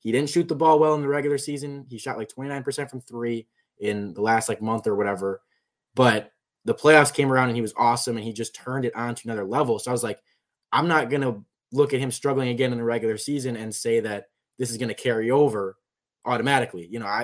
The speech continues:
and he's gonna be inconsistent. He's not gonna play this well every night,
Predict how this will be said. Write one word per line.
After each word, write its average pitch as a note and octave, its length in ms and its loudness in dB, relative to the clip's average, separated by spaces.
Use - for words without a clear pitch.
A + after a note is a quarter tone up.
and A2 220 -10
he's A#2+ 180 -10
gonna C#3 200 -2
be B2 120 -2
inconsistent. A#2 580 -6
He's G#2 120 -8
not A2+ 180 -4
gonna G#2+ 240 -6
play A2+ 160 2
this G#2+ 240 2
well A2+ 140 0
every G2+ 200 -2
night, A2 340 0